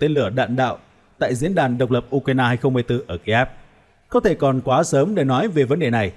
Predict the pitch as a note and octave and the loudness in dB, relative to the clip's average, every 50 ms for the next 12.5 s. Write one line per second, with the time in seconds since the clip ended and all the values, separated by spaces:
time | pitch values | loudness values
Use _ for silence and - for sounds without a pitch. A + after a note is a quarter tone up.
0 | - - - _ _ - C3+ B2+ - C#3+ C3+ C3+ D#3 F#3+ F#3+ G#3 F3+ D3 - C3+ | -12 -20 -20 _ _ -4 -2 0 2 2 2 2 2 2 2 2 2 2 2 0
1 | A2 G#2 G2+ G#2 B2+ C#3+ E3 D#3 - D3 C#3 G#2+ F#2 - - - _ _ _ _ | 0 0 0 0 0 0 0 -2 -2 -2 -2 -4 -6 -8 -16 -20 _ _ _ _
2 | _ _ _ _ _ _ _ _ _ _ _ _ _ _ _ _ _ _ _ _ | _ _ _ _ _ _ _ _ _ _ _ _ _ _ _ _ _ _ _ _
3 | _ _ _ _ - D#3 F3 G3+ A#3+ A#3+ G#3+ F#3+ C#3+ D3+ C#3+ - F#3+ F#3 F3+ E3 | _ _ _ _ -2 0 0 2 2 2 2 2 2 2 2 2 0 0 0 0
4 | F#3 E3+ E3 A#3 A#3 A#3 - F3 E3+ D3+ F3+ D#3+ C#3+ - D#3+ D3 - - D3 - | -2 0 0 0 -2 0 0 -2 0 0 -2 -2 0 0 0 0 0 0 0 2
5 | F#3 G#3+ G#3+ A3 - D3+ C#3+ D3 F3 F3 D#3+ C#3+ A#2+ F#2+ E2+ - - - G#2+ B2+ | 2 2 2 2 0 0 0 2 2 0 0 0 0 -2 -4 -8 -10 -6 -2 0
6 | C3+ C#3 C3 A#2 A#2 A2 - C#3 C#3 C#3+ D3 E3+ - D#3 C3+ C#3+ C#3 C3+ C3 - | 0 0 0 0 -2 -2 -2 -2 -2 -2 -2 -2 -2 -2 0 0 -2 -2 0 -2
7 | D3 C#3 - D3+ D3 C#3 B2+ A#2+ A#2+ A#2 C3+ B2+ - - A#2+ G#2 A2+ B2+ C3 B2 | -4 -2 -2 -4 -2 -2 -2 -4 -2 -2 -4 -4 -2 -4 -4 -2 -2 -4 -4 -4
8 | - A2 G2 F#2+ G2 G2 - A2 G2+ F#2+ A2 C#3+ F3+ - - _ _ _ _ _ | -4 -6 -6 -6 -6 -6 -4 -6 -4 -4 -6 -6 -8 -10 -18 _ _ _ _ _
9 | _ _ _ _ _ _ _ _ _ - E3+ E3 E3 F#3+ F#3 E3 C3+ A2 F#2 - | _ _ _ _ _ _ _ _ _ -2 0 2 2 2 2 2 0 0 -2 -6
10 | - - - D3 C3 C#3+ F3 G3+ E3+ C3 - C3 B2+ C3 B2+ C3+ C3 - G3+ G#3 | -8 -6 -2 0 2 2 2 2 0 0 -2 -2 0 0 0 0 2 2 0 0
11 | G3+ - - E3+ D3 B2 C#3+ C3+ C3+ C3+ C3 C3 C3 - G#3+ G#3+ - - B2+ C#3 | 0 -2 -2 -2 0 2 2 0 0 0 0 -2 -2 -2 -4 -2 0 0 0 0
12 | D#3+ - C3+ A#2 C#3 D#3+ D3+ - - | 0 0 0 2 2 2 2 0 -8